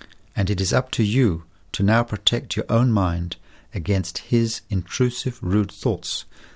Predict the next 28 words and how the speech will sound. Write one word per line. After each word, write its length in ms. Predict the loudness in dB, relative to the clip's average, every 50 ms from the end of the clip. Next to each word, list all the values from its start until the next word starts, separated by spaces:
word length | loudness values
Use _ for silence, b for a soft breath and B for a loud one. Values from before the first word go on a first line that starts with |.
| B B
that 200 | -4 -4 -4 -2
can 240 | 2 2 4 4 4
abuse 420 | 4 2 2 2 2 2 0 -2
you 160 | -4 -4 -6 -6 b b b b b b
and 240 | 0 2 2 2 2
use 340 | 2 2 2 0 0 -2 -4
you 180 | -8 -8 -10 -12 _ b b b b b b b b b b _ _ -2
and 320 | 0 2 2 2 0 0 -2 0
ultimately 500 | 2 2 2 2 2 0 -2 0 -2 -4
destroy 440 | -4 -4 -6 -6 -4 0 0 2 2
you 200 | 0 -2 -4 -8 -10 -8
from 240 | -4 -2 0 0
within. 360 | 0 0 0 -2 -4 -4 -6 -12 _ _ _ _ _ _ _ -20 -20 -20 -20 -20 -20 -20 -20 -20 -20 -20 -20 -20 _ -20 -20 -20 -20 -20 -20 _ _ -20 _ _ -20 -20 -20 B B B B B B B B B B
The 80 | 0 2
danger 380 | 4 6 6 6 6 4 2
is 160 | 2 2 2 4
not 340 | 4 2 2 0 -2 -2
what 140 | -2 -2 0
others 300 | 0 0 0 0 -2 -2
do 200 | -2 -2 0 0
unto 220 | 0 -2 -2 -2 -4
you, 260 | -4 -4 -4 -6 -8 -12 _ -20 -20 b b b b b b b b b
but 200 | -2 -2 -2 0
what 200 | 2 0 2 2
you 200 | 2 0 2 2
do 160 | 2 2 2 0
to 140 | 0 -4 -4
them 420 | 0 0 0 2 0 -2 -4